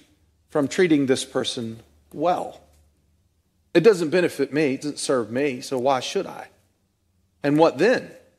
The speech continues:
Does that give you an excuse to break the golden rule? Not according to Jesus, and not according to the Holy Scripture. The Bible gives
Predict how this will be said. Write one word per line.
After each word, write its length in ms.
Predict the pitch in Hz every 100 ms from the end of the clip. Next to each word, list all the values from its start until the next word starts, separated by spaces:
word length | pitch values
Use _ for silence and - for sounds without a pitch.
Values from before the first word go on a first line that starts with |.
| _ _ _ _ _ _ _ _ _ _ _ _ _ _ _ _ _ _ _ _ -
Does 140 | 101
that 160 | 107 -
give 160 | 113
you 80 | 117
an 100 | 120
excuse 840 | 120 - - 127 190 - - - _ _ _ _ _ -
to 100 | 120
break 360 | 110 135 -
the 80 | 170
golden 460 | 139 135 196 175 120
rule? 360 | 127 156 269 - _ _ _ _ _ _ _ _ _ _ _ _ _ -
Not 240 | 139 240 269
according 460 | - 262 214 190
to 140 | - 147
Jesus, 680 | 156 202 160 - - - _ _ _ _ _ -
and 80 | 139
not 180 | 202
according 460 | 233 - 220 196 156
to 240 | - 170 147
the 60 |
Holy 340 | - 165 147 131
Scripture. 580 | - 208 - - 113 - _ _ _ _ _ _ _ _ _ _ _ - - -
The 100 | 160
Bible 460 | 208 294 311 220
gives 640 | 170 190 175 156 143 -